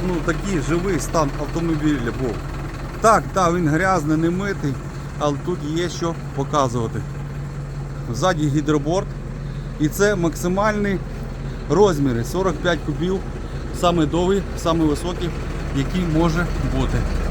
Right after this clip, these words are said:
В другу сторону. Запасне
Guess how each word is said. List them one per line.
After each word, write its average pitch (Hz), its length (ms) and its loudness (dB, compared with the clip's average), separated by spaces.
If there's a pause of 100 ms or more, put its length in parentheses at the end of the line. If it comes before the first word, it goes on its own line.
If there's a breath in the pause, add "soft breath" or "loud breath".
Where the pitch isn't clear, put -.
(1600)
В 165 40 4
другу 180 260 6
сторону. 190 500 4 (2500)
Запасне 190 520 6